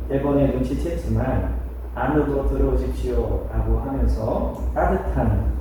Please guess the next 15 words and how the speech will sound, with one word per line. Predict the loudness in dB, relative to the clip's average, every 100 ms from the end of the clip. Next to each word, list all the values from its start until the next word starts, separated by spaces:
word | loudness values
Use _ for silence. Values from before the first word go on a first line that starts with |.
| -4
차를 | 0 2 2 2 0
대접했습니다. | 0 2 4 4 4 2 0 0 -2 0 0 0 -6 -6 -6 0
그리고 | 4 6 6
그 | 6
사정을 | 4 4 4 4 4
듣다 | 2 2 4 4
보니까 | 2 -2 -4 -4 -2 0 -2 -4 -8 -12 -12 -8
이 | -4 -2 -2 0
여인이 | 0 2 0 -2
돈이 | -2 -2 -2
없어서 | -4 -4 -4 -4 -4 -4 -4 -6 -6 -2
아이랑 | 0 0 2 0 0 -2 -2 -6 2
얼어 | 4 6 4 2
죽을 | 0 -2 -2
뻔했는데 | 0 -2 -2 -4 -4 -4 -2 -4 -6